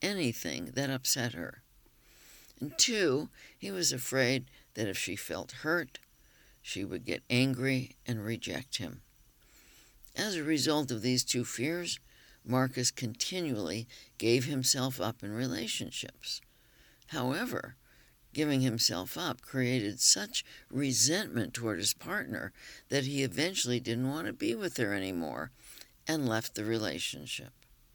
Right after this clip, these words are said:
In order to have both your personal freedom and be in a committed relationship, you need to learn to take responsibility for your own feelings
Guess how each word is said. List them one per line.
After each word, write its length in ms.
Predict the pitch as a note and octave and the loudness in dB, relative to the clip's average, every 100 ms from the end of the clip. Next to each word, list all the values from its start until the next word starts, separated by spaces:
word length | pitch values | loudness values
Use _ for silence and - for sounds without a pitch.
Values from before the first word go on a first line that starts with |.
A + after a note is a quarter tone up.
| _ _ _ - - - - | _ _ _ -20 -20 -20 -8
In 140 | F#3 | -4
order 320 | F#3+ G#3+ E3+ | -2 0 2
to 120 | D3+ D3 | 2 2
have 300 | C3 A#2+ A#2 | 2 0 2
both 300 | A2+ B2 - | 0 0 -2
your 100 | G2+ | -6
personal 520 | - A#2 - G2+ D#2 | -2 -2 0 -4 -6
freedom 480 | - B2+ C#3 - - - - - - | -4 -2 -4 -6 -12 -18 -20 -12 0
and 340 | E3 F#3+ A#2 | 2 4 2
be 160 | A#2+ G#2 | 0 -2
in 140 | F2+ | -2
a 60 | F2 | -4
committed 460 | - G#2 F#2 E2 B1+ | -4 -4 -4 -4 -6
relationship, 880 | B1+ A2+ D3 - - - - - - - - - - - | -2 0 0 -2 -4 -10 -12 -14 -20 -20 -20 -20 -18 0
you 220 | C#3+ F3 | 4 4
need 260 | C#3 A2 G2 | 4 2 0
to 100 | G#2 | 0
learn 200 | G#2+ F#2+ | 0 -2
to 60 | |
take 280 | - A#2+ - | 0 0 0
responsibility 920 | G2+ - A2 A2 - C3 A2+ A2 G#2+ | -4 -2 -2 -4 -6 -2 0 0 -2
for 200 | G#2 - | -4 -6
your 160 | B2+ - | -6 -6
own 240 | - E3 E3 | -2 -2 0
feelings 640 | - - - B1 C#2+ - | -4 -6 -8 -8 -6 -8